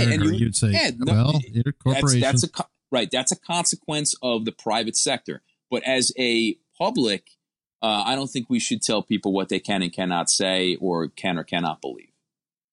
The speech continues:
Speaker 1: Cool. You know what? We're gonna have to have another podcast, man.
Speaker 2: Yeah, yeah, I'm
Speaker 1: Because
Speaker 2: ready,
Speaker 1: I feel
Speaker 2: man.
Speaker 1: like we
Speaker 2: Just,
Speaker 1: can dig deep on this.
Speaker 2: just give me the ammo. I'm ready to go. <laughs>
Speaker 1: No, and I, I,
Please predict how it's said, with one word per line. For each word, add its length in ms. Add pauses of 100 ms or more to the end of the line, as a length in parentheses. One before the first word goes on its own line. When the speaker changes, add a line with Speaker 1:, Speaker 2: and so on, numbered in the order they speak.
(400)
Speaker 1:
Cool. 280
You 140
know 120
what? 220 (1000)
We're 200
gonna 300
have 280
to 320 (1200)
have 180
another 220
podcast, 540
man. 260 (380)
Speaker 2:
Yeah, 360
yeah, 160
I'm 60
Speaker 1:
Because 160
Speaker 2:
ready, 100
Speaker 1:
I 20
feel 220
Speaker 2:
man. 100
Speaker 1:
like 100
we 120
Speaker 2:
Just, 80
Speaker 1:
can 120
dig 300
deep 300
on 160
this. 180
Speaker 2:
just 160
give 100
me 80
the 200
ammo. 260
I'm 140
ready 160
to 80
go. 260 (160)
<laughs> 180
Speaker 1:
No, 220
and 140
I, 100
I, 260